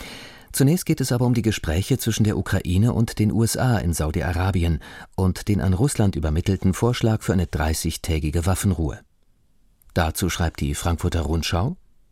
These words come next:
Die Trump-Administration lenkt mit der überraschenden Wende in den Gesprächen den Druck von Kiew auf Moskau.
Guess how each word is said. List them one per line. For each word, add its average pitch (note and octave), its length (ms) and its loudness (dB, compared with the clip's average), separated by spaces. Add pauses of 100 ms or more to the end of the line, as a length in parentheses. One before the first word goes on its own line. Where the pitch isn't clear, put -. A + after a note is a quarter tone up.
(1300)
Die C3 100 2
Trump-Administration C3 960 2
lenkt F#2+ 320 2
mit - 260 0
der - 80 -2
überraschenden F2+ 680 2
Wende G#2 340 4
in F#2 120 2
den E2+ 100 0
Gesprächen F2+ 560 -2
den F2 160 2
Druck - 320 0
von F#2 300 2
Kiew E2 400 0 (220)
auf - 200 -2
Moskau. - 460 0